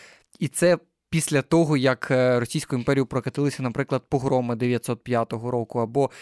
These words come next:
ну, взагалі, та, початок двадцятого століття, або с-, с-, та сама справа Бейліса. Тобто було кілька таких антисемітських кейсів у Російській імперії до початку Першої світової. І попри це євреї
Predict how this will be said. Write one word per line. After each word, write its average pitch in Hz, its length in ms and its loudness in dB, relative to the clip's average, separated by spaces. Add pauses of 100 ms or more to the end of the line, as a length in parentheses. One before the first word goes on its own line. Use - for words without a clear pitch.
(240)
ну, 165 120 2
взагалі, 135 400 0
та, 135 160 2
початок 123 400 -6
двадцятого 120 460 -4
століття, 139 420 -4
або 143 180 2
с-, - 160 -4 (160)
с-, - 140 -16
та - 100 0
сама 135 260 -2
справа 131 380 0
Бейліса. 120 540 0
Тобто - 280 -8
було 143 240 2
кілька 151 340 -2
таких 135 320 -8
антисемітських 135 720 -6
кейсів 185 420 -2
у 135 40 0
Російській 127 380 -6
імперії 127 360 -2
до 131 180 0
початку 123 460 -4
Першої 123 320 -4
світової. 123 460 -4 (340)
І 147 100 -2
попри 180 360 2
це 180 180 0
євреї 147 560 2